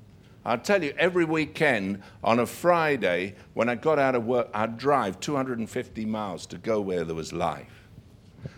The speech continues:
And I'd drive back overnight on the Sunday to get back to work on the Monday. I'll tell you why.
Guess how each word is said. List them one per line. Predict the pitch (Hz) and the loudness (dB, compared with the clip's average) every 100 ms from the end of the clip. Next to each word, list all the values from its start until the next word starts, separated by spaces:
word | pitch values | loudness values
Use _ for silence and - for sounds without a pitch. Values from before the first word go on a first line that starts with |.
| - | -2
And | 110 113 | 4 4
I'd | 113 | 4
drive | 98 160 151 135 | 4 6 6 4
back | 147 135 135 | 2 2 4
overnight | 135 127 131 131 123 104 | 2 2 0 2 2 0
on | 101 | -2
the | 98 | -6
Sunday | - 143 123 107 80 76 87 - - - - | -2 0 0 0 -2 -4 -10 -20 -20 -20 -14
to | - | -8
get | 107 143 151 - | -2 0 0 2
back | 127 123 - | 0 0 -2
to | 117 | -6
work | 113 127 120 - | 0 2 0 -2
on | 113 | -2
the | 104 | 0
Monday. | 110 107 95 76 60 - - - - - _ _ - - - - | 0 -2 -2 -6 -8 -14 -20 -20 -20 -20 _ _ -20 -20 -20 -2
I'll | - | 0
tell | 165 233 220 | 4 4 4
you | 160 | 2
why. | 143 175 139 78 | 2 2 2 -2